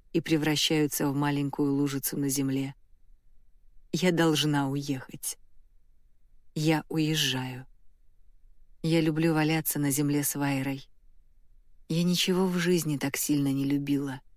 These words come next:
Она изменила мой мир, открыла окно — и вытащила меня наружу.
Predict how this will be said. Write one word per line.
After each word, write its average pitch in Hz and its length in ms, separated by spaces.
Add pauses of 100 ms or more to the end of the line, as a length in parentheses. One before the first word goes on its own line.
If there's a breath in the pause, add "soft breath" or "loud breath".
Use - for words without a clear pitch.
(1000)
Она 156 320
изменила 151 540
мой 147 220
мир, 147 360 (920)
открыла 170 540
окно — 147 460 (800)
и 180 120
вытащила 165 560
меня 143 320
наружу. 139 560